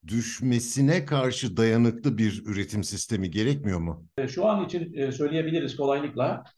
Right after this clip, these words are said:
Speaker 2: Ülkemizin birçok bölümünde, özellikle kuraklık yaşayan bölümlerinde bu su yılında, su yılı bilirsiniz, e, bir Ekim'de başlar, otuz Eylül'de biter. Yani ye-, ye-, takvim yılından farklıdır.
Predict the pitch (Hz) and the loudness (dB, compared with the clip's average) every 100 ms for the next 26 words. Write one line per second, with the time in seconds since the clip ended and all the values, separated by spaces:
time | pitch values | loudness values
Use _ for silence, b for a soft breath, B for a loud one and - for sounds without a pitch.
0 | _ 151 151 190 190 208 208 202 170 156 | _ -8 -4 -4 -2 -2 2 2 2 0
1 | 147 135 127 151 147 160 156 156 156 180 | -2 -2 -2 -2 -2 -4 0 0 0 -4
2 | 175 - 147 135 127 120 117 113 113 202 | -4 -4 -4 -2 -2 -2 -4 -4 -2 -4
3 | - _ _ _ - 143 - 180 - 202 | -6 _ _ _ -20 -16 -12 -8 2 2
4 | - - 214 190 160 127 123 165 170 170 | 2 0 2 4 4 2 0 -4 -2 -2
5 | 160 165 170 165 160 - 147 190 - 165 | 0 -2 -4 -6 -6 -6 -8 -10 -8 -6
6 | 151 170 151 - 131 127 123 113 190 190 | -2 0 0 -2 -6 -4 -2 -4 -2 -2
7 | 165 175 147 147 151 127 123 135 120 120 | -2 -4 -4 -2 -2 -4 -2 -2 -2 -2
8 | 143 135 135 131 127 127 127 139 135 131 | -2 0 0 0 0 -2 -2 -4 -4 -4
9 | 131 127 - 135 135 160 151 143 131 127 | -2 -2 0 0 0 -2 -2 -2 -2 0
10 | 170 165 147 139 - 147 123 120 | 0 4 4 4 2 -4 0 -2